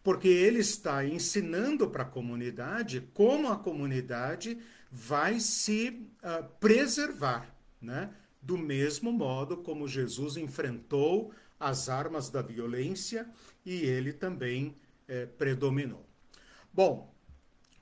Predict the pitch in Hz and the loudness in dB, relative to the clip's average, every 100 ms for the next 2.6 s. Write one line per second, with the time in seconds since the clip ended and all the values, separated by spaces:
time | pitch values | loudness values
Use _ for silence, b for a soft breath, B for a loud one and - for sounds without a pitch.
0 | _ 208 214 196 214 - 226 208 165 156 | _ 6 6 4 4 4 4 4 4 2
1 | - 151 135 139 123 135 139 175 190 - | 0 -2 -2 0 -2 -2 -4 0 2 2
2 | 175 214 - - - | 0 0 0 0 -2